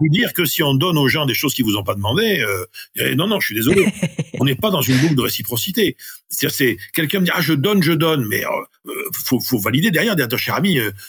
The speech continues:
Speaker 1: tu donnes, tu donnes, mais excuse-moi, mais est-ce qu'il y avait une demande ? »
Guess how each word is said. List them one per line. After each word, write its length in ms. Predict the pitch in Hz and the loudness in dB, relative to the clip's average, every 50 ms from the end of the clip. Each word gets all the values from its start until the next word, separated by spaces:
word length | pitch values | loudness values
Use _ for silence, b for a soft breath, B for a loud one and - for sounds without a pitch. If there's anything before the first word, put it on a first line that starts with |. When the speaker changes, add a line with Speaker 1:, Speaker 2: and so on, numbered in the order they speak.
| B B | B B
Speaker 1:
tu 120 | - 127 | -2 0
donnes, 220 | 117 165 170 165 143 | 0 2 2 2 2
tu 140 | - 131 131 | 2 2 2
donnes, 200 | 190 233 233 202 | 2 2 2 2
mais 120 | 156 135 | 2 2
excuse-moi, 400 | 120 - - - 156 196 233 226 | 0 0 -2 -4 0 0 2 2
mais 180 | 190 143 117 - B B B B | 2 2 2 0 B B B B
est-ce 120 | - 123 120 | -4 -4 -2
qu'il 60 | - | 0
y 80 | 170 170 | 2 2
avait 60 | 185 | 4
une 120 | 170 160 | 4 4
demande ? » 520 | 147 151 147 147 143 143 135 110 98 101 | 4 4 2 2 2 2 2 0 -2 -4